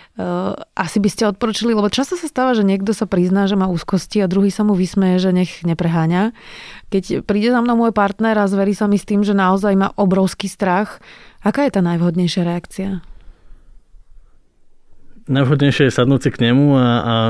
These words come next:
Speaker 2: začať hovoriť o tom, že, že sme tu spolu.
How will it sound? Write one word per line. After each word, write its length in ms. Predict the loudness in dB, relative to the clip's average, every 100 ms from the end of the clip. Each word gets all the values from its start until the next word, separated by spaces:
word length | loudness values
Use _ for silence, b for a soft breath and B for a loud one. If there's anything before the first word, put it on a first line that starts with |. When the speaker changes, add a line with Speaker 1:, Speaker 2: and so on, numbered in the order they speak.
| 0
Speaker 2:
začať 320 | -2 -2 0
hovoriť 480 | 0 2 -2 -2 -4
o 80 |
tom, 240 | -2 0 0
že, 480 | 0 0 0 -2 -4
že 160 | -4 -2
sme 160 | 0 0
tu 160 | -4
spolu. 320 | -2 -2 -2